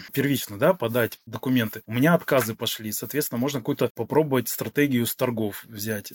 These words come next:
покупать, да, сразу, или аренду брать с торгов, а не подаваться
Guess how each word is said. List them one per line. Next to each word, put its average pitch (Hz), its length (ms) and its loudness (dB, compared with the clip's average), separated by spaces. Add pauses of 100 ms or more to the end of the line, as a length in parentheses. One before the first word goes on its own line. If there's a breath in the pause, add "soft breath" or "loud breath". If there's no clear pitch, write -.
покупать, 107 480 -8
да, 127 200 2
сразу, 104 560 -4
или 107 680 -4
аренду 107 580 -2
брать 110 440 -2
с - 80 -6
торгов, 110 520 -6
а 113 120 -6
не 104 520 -4
подаваться 110 480 -4